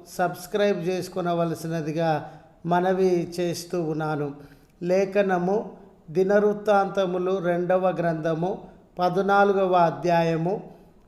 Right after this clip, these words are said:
పదకొండవ వచనము.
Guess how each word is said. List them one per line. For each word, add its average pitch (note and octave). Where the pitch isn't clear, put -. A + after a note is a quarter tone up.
పదకొండవ F#3+
వచనము. D#3+